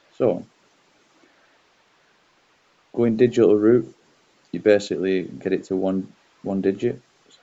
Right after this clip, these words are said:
thirteen is, is plus, is four, twenty-one is three, thirty-four is seven, fifty-five is ten, which is one, eighty-nine, yep, eight, nine, five. So that's, that's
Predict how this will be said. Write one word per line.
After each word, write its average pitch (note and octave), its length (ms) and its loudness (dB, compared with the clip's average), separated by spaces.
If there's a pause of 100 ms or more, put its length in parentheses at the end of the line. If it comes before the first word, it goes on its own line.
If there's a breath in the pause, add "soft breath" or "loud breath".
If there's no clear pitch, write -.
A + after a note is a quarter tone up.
(140)
thirteen G2+ 500 -2
is, F#2+ 260 -6 (760)
is - 120 -18
plus, - 420 -10 (720)
is - 80 -20 (100)
four, G#2 320 2 (380)
twenty-one G2+ 420 -2
is F#2+ 140 -8
three, A2 380 2 (760)
thirty-four F#2+ 420 -6
is - 60 -20
seven, A2+ 540 -6 (340)
fifty-five F#2 500 -6
is - 180 -20
ten, G#2 260 -4
which - 220 -10
is F#2 200 -10
one, A2+ 300 -4 (1040)
eighty-nine, G#2 680 -6 (460)
yep, A#2 140 -8 (400)
eight, G#2 260 -8
nine, F2+ 220 -10 (320)
five. - 180 -10 (600 soft breath)
So - 80 -4
that's, - 400 -2
that's - 260 -4